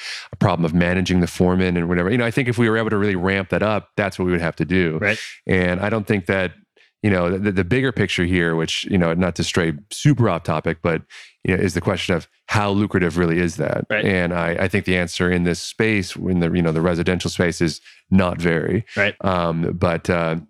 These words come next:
Speaker 1: but anyhow, so, you know, I, I think it's a long way of saying that our process for dealing with construction projects has been, let's let somebody else that has that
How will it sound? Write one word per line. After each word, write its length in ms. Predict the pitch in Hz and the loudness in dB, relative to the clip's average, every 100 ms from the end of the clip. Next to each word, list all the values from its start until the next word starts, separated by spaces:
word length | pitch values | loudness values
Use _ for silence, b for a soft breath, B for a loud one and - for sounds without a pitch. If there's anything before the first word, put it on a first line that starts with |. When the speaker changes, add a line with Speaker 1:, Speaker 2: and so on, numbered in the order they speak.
| - | -6
Speaker 1:
but 140 | 104 | -2
anyhow, 400 | 120 117 90 85 | 0 0 -2 -4
so, 380 | 104 117 104 110 | -2 0 0 -2
you 180 | 127 110 | 0 2
know, 120 | 104 120 131 | 0 -2 -2
I, 180 | 117 | 0
I 20 | 127 | 0
think 260 | 143 120 - _ _ _ - | -2 -4 -10 _ _ _ -6
it's 120 | 120 | 0
a 40 | |
long 340 | 110 120 127 127 | 4 4 2 0
way 120 | 117 | -2
of 80 | 101 | -2
saying 340 | - 107 101 | 0 0 2
that 200 | 92 82 - | 0 -2 -2
our 200 | 98 95 | 0 0
process 760 | - - 101 95 101 - 110 | -4 -6 -2 -2 -2 -2 -4
for 160 | - 92 | -2 -4
dealing 300 | 82 95 95 | 0 0 2
with 140 | 87 | -2
construction 560 | - 90 - 92 - 87 | -2 -4 0 -2 0 -2
projects 520 | - 87 90 104 - | 0 -2 0 -2 0
has 180 | 98 85 | -2 -2
been, 680 | 85 - 95 92 87 85 82 B B B B - | -6 0 2 2 0 -2 -4 B B B B -2
let's 480 | 95 98 - - | 0 0 -4 -10
let 340 | 104 98 101 - | -2 0 0 -4
somebody 500 | - 104 92 92 90 | -2 0 2 0 0
else 360 | 90 95 113 | 0 0 -4
that 140 | - 87 | -2 -2
has 420 | 90 90 85 82 | 0 -2 -4 -6
that 520 | - 87 85 92 - | -2 0 0 -4 -6